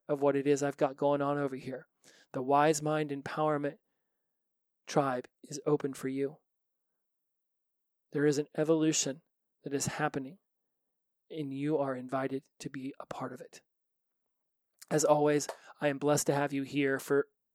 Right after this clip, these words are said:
mm, forty-five minutes today, but I love, love, love talking about how we can start to make awesome,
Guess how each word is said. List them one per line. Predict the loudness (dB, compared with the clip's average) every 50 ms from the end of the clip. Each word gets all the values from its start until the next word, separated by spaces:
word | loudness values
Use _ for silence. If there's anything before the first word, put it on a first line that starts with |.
| _ _ -6
mm, | -6 -4 -4 -2 -2 -4 -4 -6 _
forty-five | _ -2 2 4 4 4 4 4 4 4 4 4 2
minutes | -2 -2 -2 -2 -4 -6
today, | -10 -2 0 2 2 4 2 0 -2 -6 -14 -20 -20 -20 -14 -4
but | 2 4
I | 4 4
love, | 4 6 8 10 10 12 12 10 8 4 -2 _ _ _ _ _ _ _ _ _ 0
love, | 2 4 6 6 6 4 4 0
love | -2 0 2 2 2 0 -4 -8 -14 _ _
talking | -2 0 0 0 0 -4 -10
about | -8 -4 -4 -4 -4 -4 -6 -12 _ _ _ _ _ _ _ _ _ _
how | -4 -2 0
we | 0 0 -2
can | -2 -2 -4
start | -2 0 -2 -2 -2
to | -4 -6
make | -6 -6 -8 -8 _ _ _ _ _ _ _ _ _ _ 2
awesome, | 2 4 4 2 0 -2 -4 -8